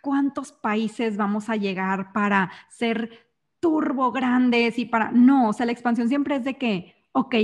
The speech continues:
¿cómo acercamos este producto y esta bendición a más personas?". Aunque se escuche cursi y aunque se escuche como, ¿cómo se dice?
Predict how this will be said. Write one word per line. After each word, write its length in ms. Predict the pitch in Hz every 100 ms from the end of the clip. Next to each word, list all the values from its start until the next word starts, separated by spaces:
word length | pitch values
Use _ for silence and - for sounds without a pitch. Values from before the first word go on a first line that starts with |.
| 214
¿cómo 460 | 233 233 247 - -
acercamos 680 | 254 - 220 - 226 233 247
este 220 | 226 233
producto 460 | 226 214 208 - 214
y 120 | 214
esta 180 | 208 208
bendición 560 | 220 208 - 214 214
a 80 | 226
más 180 | 208 196
personas?". 480 | 208 220 196 175 - - -
Aunque 300 | 240 240 247
se 60 | 226
escuche 320 | - 240 294
cursi 520 | - 311 302 - 381
y 100 | 254
aunque 240 | 247 233 226
se 100 | 214
escuche 680 | - 226 220 254 262 262 - - - _ -
como, 420 | 269 254 226 214
¿cómo 200 | 214 285
se 120 | 294
dice? 540 | 285 220 - 196 196